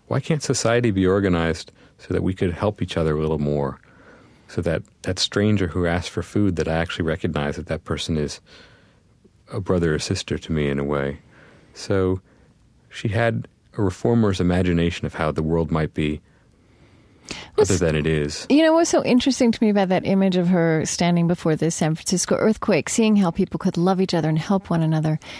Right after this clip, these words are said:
Speaker 2: you can dismiss that. You can say, "Well, that's one of those extreme moments in life. We've all seen that.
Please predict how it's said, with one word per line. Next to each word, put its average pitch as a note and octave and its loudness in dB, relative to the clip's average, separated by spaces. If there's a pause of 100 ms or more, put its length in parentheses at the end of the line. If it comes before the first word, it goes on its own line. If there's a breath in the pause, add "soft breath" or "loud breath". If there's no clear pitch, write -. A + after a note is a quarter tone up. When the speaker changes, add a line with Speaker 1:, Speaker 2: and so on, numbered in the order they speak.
(640 loud breath)
Speaker 2:
you B3 2
can G#3+ 4
dismiss G3+ 2
that. D#3+ 0
You E3+ -2
can F#3 0
say, F3+ 0
"Well, E3 2 (180)
that's F3 0
one F3+ 2
of E3 0
those E3+ 0
extreme F3 0
moments D#3 0
in D#3+ 0
life. F#3+ 2
We've E3 0
all D3+ 2
seen E3+ 0
that. D#3+ 0